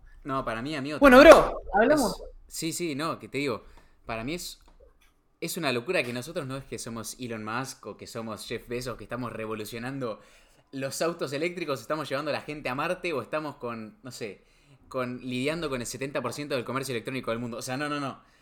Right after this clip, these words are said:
Speaker 1: Somos dos pibes que, tipo, estamos luchándole ahí todos los días, boludo, para intentar crear una marca y para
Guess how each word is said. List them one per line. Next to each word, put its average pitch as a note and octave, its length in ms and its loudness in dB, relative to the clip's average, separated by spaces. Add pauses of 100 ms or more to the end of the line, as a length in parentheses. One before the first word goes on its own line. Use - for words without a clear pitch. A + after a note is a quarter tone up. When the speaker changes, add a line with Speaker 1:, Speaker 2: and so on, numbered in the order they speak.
(200)
Speaker 1:
Somos D3 300 -4
dos D#3 240 0
pibes D#3 260 2
que, A2+ 400 -4
tipo, A2+ 360 -4
estamos C#3+ 320 -6
luchándole C3+ 420 -4
ahí C#3 160 -4
todos C#3+ 180 -4
los B2+ 120 -2
días, D3 280 -4
boludo, B2+ 320 -6
para A2 140 -6
intentar A2 400 -10
crear C3+ 200 -8
una C3 140 -8
marca C3 360 -6
y B2 60 -4
para G#2 260 -8